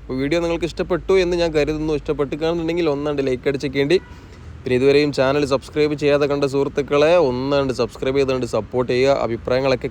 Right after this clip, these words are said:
കമന്റ് ആയിട്ട് രേഖപ്പെടുത്തിക്കൊണ്ട് പോയിക്കോളിട്ടോ. ഏതായാലും മലപ്പുറം ജില്ല ഒരു വേറെ ലെവലായി മാറിയിട്ടുണ്ട്. ലെവലാക്കി മാറ്റി നാഷണൽ ഹൈവേ അതോറിറ്റിയും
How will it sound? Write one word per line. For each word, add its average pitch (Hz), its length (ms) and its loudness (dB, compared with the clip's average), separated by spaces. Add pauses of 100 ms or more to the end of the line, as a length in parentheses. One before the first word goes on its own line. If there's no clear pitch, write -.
കമന്റ് 131 320 0
ആയിട്ട് 131 220 2
രേഖപ്പെടുത്തിക്കൊണ്ട് 123 840 0
പോയിക്കോളിട്ടോ. 107 500 0 (800)
ഏതായാലും 139 480 2
മലപ്പുറം 147 520 4
ജില്ല 220 380 6
ഒരു 156 120 4
വേറെ 147 540 6
ലെവലായി 139 580 2
മാറിയിട്ടുണ്ട്. 131 800 0
ലെവലാക്കി 147 720 2
മാറ്റി 151 480 0
നാഷണൽ 131 420 -2
ഹൈവേ 147 200 4
അതോറിറ്റിയും 151 640 2